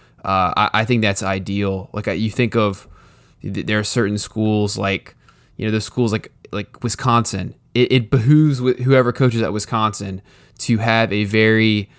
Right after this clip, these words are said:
uh, line of scrimmage focused scheme, like a power run scheme, 'cause they, they're the kind of players that, that they get there.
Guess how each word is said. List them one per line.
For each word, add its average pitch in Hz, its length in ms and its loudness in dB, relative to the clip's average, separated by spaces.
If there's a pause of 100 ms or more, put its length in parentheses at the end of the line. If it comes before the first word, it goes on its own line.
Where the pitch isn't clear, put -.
(320)
uh, 98 440 2 (400)
line 113 360 0
of 110 80 2
scrimmage 107 680 -2
focused - 720 -4 (500)
scheme, 104 460 -2
like 104 100 -8
a 95 60 -8
power 110 360 2
run 104 200 0
scheme, 104 300 -4
'cause 98 240 -8
they, 104 320 0 (440)
they're 110 440 0 (260)
the 110 120 -10
kind 120 200 -2
of - 80 -6
players 120 340 2
that, 107 180 -4
that 104 140 -4
they 104 100 -4
get 110 220 -2
there. 101 340 -4